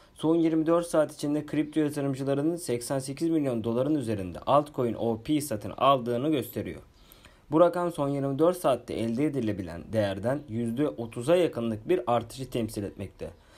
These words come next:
Ayrıca fiyatı da yüzde altılık bir artışla bir virgül altmış dolara çıkardığı için özellikle, e, burada bir önem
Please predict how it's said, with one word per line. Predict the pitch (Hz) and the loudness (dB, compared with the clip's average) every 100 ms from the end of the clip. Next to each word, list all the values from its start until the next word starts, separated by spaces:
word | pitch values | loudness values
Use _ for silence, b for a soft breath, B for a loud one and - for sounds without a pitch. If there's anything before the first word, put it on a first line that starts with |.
| B B - | B B 2
Ayrıca | 120 139 160 165 | 4 4 0 -2
fiyatı | 147 135 135 160 | 2 4 4 2
da | |
yüzde | 156 131 120 135 | 0 0 2 2
altılık | 135 - 160 180 - b b - | 2 0 -2 -2 -4 b b -10
bir | 101 - | -8 2
artışla | 135 143 147 156 - 151 147 B B - | 4 4 0 -6 0 0 0 B B -4
bir | 135 165 151 | 2 4 4
virgül | 143 127 | 0 0
altmış | 123 - 160 160 - | 0 -2 -4 -4 -4
dolara | 110 90 98 | -4 -4 -8
çıkardığı | - 156 143 143 | 0 4 4 2
için | 113 - 101 | -2 -4 -4
özellikle, | 131 147 147 135 120 - 123 151 - | -2 0 0 0 -4 0 0 0 0
e, | 107 101 98 101 | -2 -2 -4 -2
burada | 127 104 101 | -2 -2 -4
bir | 110 113 | -4 -4
önem | 120 117 143 | -2 0 -2